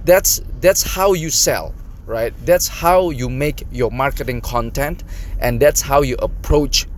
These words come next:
potential buyer. Jadi, kita harus bisa ngejelasin sesuatu itu sampai anak umur lima tahun pun bisa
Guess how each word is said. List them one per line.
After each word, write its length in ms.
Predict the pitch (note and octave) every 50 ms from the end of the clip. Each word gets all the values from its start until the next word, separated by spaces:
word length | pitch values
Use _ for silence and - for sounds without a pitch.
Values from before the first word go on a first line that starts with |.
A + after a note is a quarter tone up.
| - -
potential 560 | - B2+ - - B2 A#2+ A2+ - - A2+ A2
buyer. 480 | G#2+ - A2+ F#2+ G2 G2+ F2 C#2+ - - - - - - - - - - - - - - - - - -
Jadi, 240 | - D3 C3+ D#3 D#3+
kita 160 | G#3 G#3+ G#3+
harus 240 | G#3 F#3+ E3+ C#3 C#3
bisa 240 | C#3 - F3 D#3+
ngejelasin 640 | D3 C#3+ C3 A2 C3 B2+ B2 C3 B2+ - C#3 B2+ B2
sesuatu 480 | C#3 B2+ - C#3 A#2+ A2+ A#2 - A#2 G2
itu 320 | G#2 G#2 - E3 E3+ E3 - - - - - - -
sampai 640 | - - F#3+ G3+ G3+ F#3+ F3 - F#3 F#3+ F#3 -
anak 640 | - - E3+ F3 F3+ F3+ F#3+ G3+ G#3 G3+ - - -
umur 560 | - D#3+ D3+ D3+ D#3 D#3+ E3+ G3 G#3 F#3+ F3 - -
lima 320 | C3 B2+ B2+ C#3 C3 C3+ C#3 -
tahun 480 | - A#2 A#2 A2 A2+ B2 B2 A2+ A2 -
pun 320 | - F3 G3+ G#3 G3+ F3+ - - - - - - - - - - -
bisa 560 | A#2+ A2 G#2 - - - C3+ B2+ C#3+ D#3 -